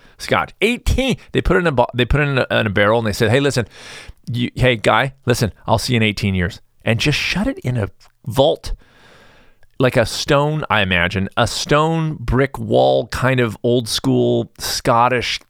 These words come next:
frickin' misty heathers coming out of everyone's shorts. I don't even, that's what I envision.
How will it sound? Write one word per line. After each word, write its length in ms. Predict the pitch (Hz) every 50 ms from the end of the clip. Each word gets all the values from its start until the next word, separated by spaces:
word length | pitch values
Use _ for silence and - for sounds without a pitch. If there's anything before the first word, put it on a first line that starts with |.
| _ _ _
frickin' 640 | - - - 131 123 - 127 117 110 110 104 90 -
misty 720 | 131 107 110 120 131 135 110 - - 147 131 123 120 107
heathers 580 | 95 - 120 139 131 131 143 139 135 131 113 101 - _ _ _
coming 320 | - - 147 147 139 135 135
out 180 | 131 131 135
of 240 | 131 123 107 95 -
everyone's 480 | 98 120 120 135 123 120 123 120 110 - - - - _ _ _ _ - - - - - - - - - -
shorts. 460 | - - - - 139 135 135 127 - -
I 100 | 143 170
don't 120 | 185 175
even, 200 | 151 135 123 117 - - - - - -
that's 260 | - 147 143 160 -
what 140 | - 147 139
I 120 | 131 117 113
envision. 420 | 101 92 98 95 85 82 85 90